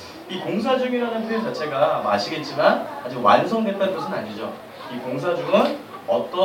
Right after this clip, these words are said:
목표를 향해서 무언가를 향해서 무언가시 지어질 때까지, 지어질 때까지 그 목표에 이를 때까지 계속 가는 과정을 말합니다. 제가 있는 그 트리폴리스 주변이 교통 상황이 많이 안 좋습니다.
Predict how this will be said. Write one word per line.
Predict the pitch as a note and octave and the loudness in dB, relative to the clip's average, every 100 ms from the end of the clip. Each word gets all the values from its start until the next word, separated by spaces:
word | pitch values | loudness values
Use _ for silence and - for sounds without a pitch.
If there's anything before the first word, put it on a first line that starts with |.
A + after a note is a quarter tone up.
| F#3+ | 2
목표를 | - D3+ D3 | 0 -4 2
향해서 | D3 C#3 B2+ | 4 2 -4
무언가를 | A#2 A#2+ B2+ B2+ B2 | -4 -2 -2 0 0
향해서 | B2 A#2 C#3+ B2+ | -2 -4 -4 -4
무언가시 | - B3+ C#3+ - F3+ G#3+ - - - - | -2 -4 -2 -4 -4 -6 -6 -12 -16 -16
지어질 | - C#3+ G3+ A3 - B2+ A#2+ | -10 -4 2 2 0 -4 -4
때까지, | G3 G3 E3 C3+ A#2+ E3 - - - - | -4 0 6 4 4 -4 -6 -8 -12 -14
지어질 | - D#3+ C#3+ | -6 -4 -4
때까지 | D3+ D3+ C#3 C3 F#3 - - - | -4 -2 -2 -2 -4 -6 -10 -14
그 | C#3+ | -10
목표에 | B2 B2 C3+ | -8 -6 -4
이를 | A#2+ C3+ | -4 -4
때까지 | C#3+ C3 B2 A#2 | -6 -4 -4 -4
계속 | A2+ A2 | -8 -10
가는 | - - - - - - - - | -10 -8 -8 -8 -12 -14 -12 -10
과정을 | - - - | -8 -6 -6
말합니다. | G2 G2 G#2+ G2 E2 - - - - - | -4 -4 -6 -6 -10 -12 -16 -20 -20 -16
제가 | - D3+ F3+ F3+ F3 - | -4 2 6 6 6 0
있는 | E3 F3 F3+ D#3+ | -4 -4 -4 -4
그 | E3 | -4
트리폴리스 | A#3 A#3+ A3+ A3 F#3+ | -4 -4 -4 -4 -6
주변이 | - D#3 C#3 C#3 | -8 -8 -8 -8
교통 | - - | -6 -4
상황이 | C#3+ C3+ | -2 -2
많이 | A#2+ A#2 | -2 -2
안 | A#2+ | -4
좋습니다. | B2 - G3+ - | -4 -6 -8 -8